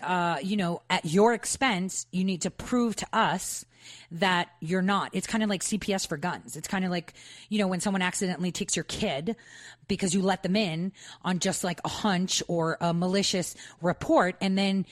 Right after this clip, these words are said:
you know, you don't see your kids for four years and you have to prove you're a good parent. You're like, "What did I ever do to be here?" And you're spending all this money. It's the same thing with guns, right? Um,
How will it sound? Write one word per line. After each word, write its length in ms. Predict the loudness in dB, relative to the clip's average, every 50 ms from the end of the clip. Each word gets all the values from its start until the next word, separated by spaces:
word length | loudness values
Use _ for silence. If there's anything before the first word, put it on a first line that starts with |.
| -12 -20 -10 -4
you 100 | 0 2
know, 100 | 2 4
you 100 | 4 4
don't 160 | 2 0 -2
see 140 | -2 0 0
your 120 | 0 0
kids 240 | 0 -2 -2 -2 -2
for 100 | -4 -4
four 220 | -2 0 0 0 0
years 300 | 2 0 0 0 0 0
and 80 | 0
you 60 | 0
have 120 | 0 0 -2
to 80 | -6
prove 260 | -6 -2 -2 0 0 0
you're 120 | -2 -2
a 40 | 0
good 200 | -2 -4 -4 -6
parent. 360 | -6 -4 -2 -2 -2 -2 -2
You're 120 | -4 -4
like, 200 | -2 -4 -4 -2
"What 80 | -2 -2
did 100 | 0 0
I 100 | 0 0
ever 140 | 0 0 0
do 140 | 0 0 -2
to 60 | 0
be 140 | -2 -2 -4
here?" 280 | -4 -6 -12 -12 -18 -20 -18 -18 -16 -16 -16 -16 -8 -4
And 280 | -2 0 0 2 0
you're 80 | 0 0
spending 360 | 0 0 2 2 2 2 2
all 220 | 4 4 4 4
this 180 | 4 2 0 2
money. 240 | 0 0 0 -2 -4
It's 100 | -6 -4
the 60 | 0
same 180 | 2 2 2 2
thing 180 | 2 2 2
with 120 | 2 2 0
guns, 360 | 0 -2 -2 -4 -8 -6 -4
right? 220 | -4 -4 -4 -6 -8 -16 -20 -20 -20 -20 -20 -20 -12 -2 0
Um, 340 | 2 2 2 0 -4 -6